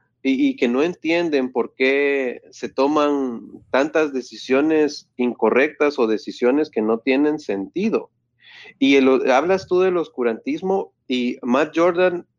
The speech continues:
si ha sido bueno en algunas cosas, ha sido bueno en explotar el permiso de la liga, porque esta también es,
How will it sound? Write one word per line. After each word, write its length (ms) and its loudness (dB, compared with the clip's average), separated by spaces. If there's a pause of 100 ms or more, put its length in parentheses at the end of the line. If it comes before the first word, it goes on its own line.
(120)
si 260 -4
ha 100 2
sido 340 -2
bueno 260 -2
en 120 -2
algunas 440 -4
cosas, 540 -4 (300)
ha 120 2
sido 360 -2
bueno 320 -2
en 100 -2
explotar 720 -2
el 180 -2
permiso 600 -2
de 120 0
la 140 0
liga, 540 -2
porque 440 0
esta 300 -2
también 460 0
es, 360 -2